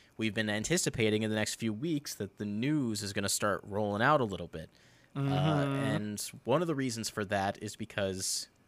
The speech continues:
Speaker 1: I think in the next, like, three or four weeks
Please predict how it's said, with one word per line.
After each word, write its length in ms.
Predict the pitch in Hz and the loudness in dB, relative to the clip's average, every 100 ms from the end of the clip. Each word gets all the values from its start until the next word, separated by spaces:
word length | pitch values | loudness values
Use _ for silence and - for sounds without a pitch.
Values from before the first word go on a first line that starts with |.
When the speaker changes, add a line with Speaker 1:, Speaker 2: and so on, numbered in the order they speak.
| _ | _
Speaker 1:
I 140 | 107 | -2
think 640 | 107 - 135 160 - - - _ _ _ _ _ _ _ _ - | -2 -4 -2 -2 -4 -20 -20 _ _ _ _ _ _ _ _ -6
in 140 | 113 | -4
the 60 | 113 | 0
next, 500 | 120 139 - - - _ - _ _ - - - - - | 0 0 -2 -4 -12 _ -20 _ _ -20 -20 -20 -20 -10
like, 200 | 117 - | -10 -8
three 320 | - 123 143 | -8 -2 0
or 140 | 127 117 | 2 0
four 400 | - - 120 139 | -2 -2 -2 -2
weeks 540 | 113 135 143 - - | -2 -4 -2 -6 -6